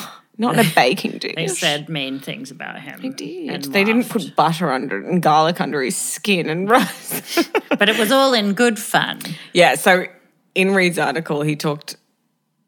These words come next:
Speaker 1: about this roast and how no one showed up.
Speaker 2: <gasps>
Speaker 1: Like, you
Speaker 2: Ooh.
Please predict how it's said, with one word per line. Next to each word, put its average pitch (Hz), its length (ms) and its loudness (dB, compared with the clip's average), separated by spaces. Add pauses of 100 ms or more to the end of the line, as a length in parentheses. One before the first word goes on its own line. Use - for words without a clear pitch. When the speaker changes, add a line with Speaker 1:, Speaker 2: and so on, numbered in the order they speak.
(100)
Speaker 1:
about 156 760 2
this 151 220 -4
roast 139 500 -4
and 147 120 -4
how 147 440 -2
no 135 280 -4
one 202 300 0
showed 151 640 -4 (120)
up. 110 380 0
Speaker 2:
<gasps> - 20 -12
Speaker 1:
Like, 143 320 2 (600)
you 226 220 4
Speaker 2:
Ooh. 233 1040 0